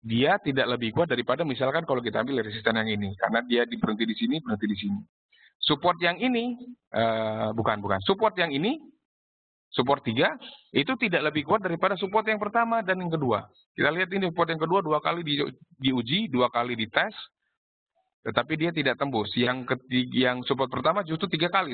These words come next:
Satu, dua, tiga kali. Yang keempat baru dia tembus. Berarti support yang pertama lebih kuat daripada yang kedua. Yang kedua lebih kuat daripada yang ketiga ini. Yang keempat lebih kuat daripada yang ketiga.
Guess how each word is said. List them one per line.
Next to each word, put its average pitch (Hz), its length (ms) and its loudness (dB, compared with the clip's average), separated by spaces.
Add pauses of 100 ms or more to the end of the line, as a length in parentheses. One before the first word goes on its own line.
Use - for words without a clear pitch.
Satu, 175 320 2
dua, 151 320 2
tiga 143 240 0
kali. 139 320 -2
Yang 117 160 -2
keempat 131 320 0 (240)
baru 123 320 0
dia 113 160 0
tembus. 101 320 0 (720)
Berarti 123 300 0
support 151 260 0
yang 135 80 -2
pertama 135 320 0
lebih 165 240 -2
kuat 208 240 2
daripada 165 400 -2
yang 131 80 -4
kedua. 110 320 0
Yang 127 220 -2
kedua 196 180 4
lebih 175 240 -2
kuat 233 240 2
daripada 185 320 0
yang 170 140 -2
ketiga 147 320 0
ini. 107 260 -4 (400)
Yang 151 240 0
keempat 262 400 0
lebih 185 320 0
kuat 175 240 2
daripada 165 320 0
yang 226 220 0 (180)
ketiga. 120 800 0